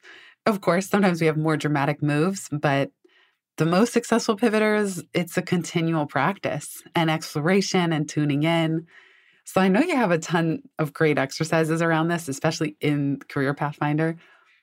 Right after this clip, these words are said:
If you could leave listeners with one small next step or one experiment as they go about the next week or two, what would it be?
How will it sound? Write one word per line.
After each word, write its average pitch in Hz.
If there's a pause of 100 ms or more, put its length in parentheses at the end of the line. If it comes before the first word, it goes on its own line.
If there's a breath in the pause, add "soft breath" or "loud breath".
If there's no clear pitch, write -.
(160)
If 185
you 190
could 233
leave 190
listeners 160
with 147
one 151 (380 soft breath)
small 160
next 156
step 160
or 143
one 143
experiment 143 (200)
as 165
they 160
go 160
about 147
the 151
next - (240)
week 147
or 147
two, 135
what 139
would 147
it 135
be? 135